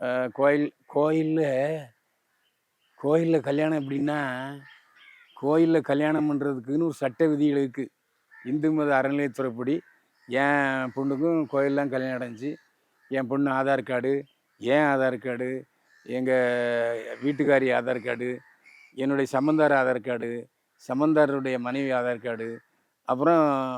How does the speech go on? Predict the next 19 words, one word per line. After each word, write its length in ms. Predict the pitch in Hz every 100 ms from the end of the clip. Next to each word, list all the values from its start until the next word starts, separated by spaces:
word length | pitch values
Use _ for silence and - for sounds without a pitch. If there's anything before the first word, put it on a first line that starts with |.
| 127 120 117
மணமகன் 440 | 123 147 143 135 123
ஆதார் 220 | 123 120
கார்டு, 180 | 117 - -
இவ்வளையும் 500 | 120 127 143 170 147
கொண்டு 300 | 135 135 139 165 - _ - - - - - -
ஒரு 200 | 123 151
மாசத்துக்கு 360 | 156 151 147 143
முன்னாலே 280 | 135 135 117
கொடுத்து, 420 | 123 110 - 139 151 160 _ _ - _ _ 110
டேட்டு 320 | 135 151 127
வாங்கி, 460 | 131 123 117 117 139 143 - _ _ _
அதுக்கப்புறம் 580 | 113 135 123 135 147 135
அங்கேருந்து 440 | 139 147 170 160 143
சர்டிஃபிகேட் 440 | 120 135 123 123
வாங்கி, 340 | 113 117 143 - _ _ _
மறுபடியும் 560 | 113 135 196 233 214 160
ரிஜிஸ்டர் 380 | 180 - 180 156
ஆஃபீஸ் 220 | 139 123 -
போய் 220 | 123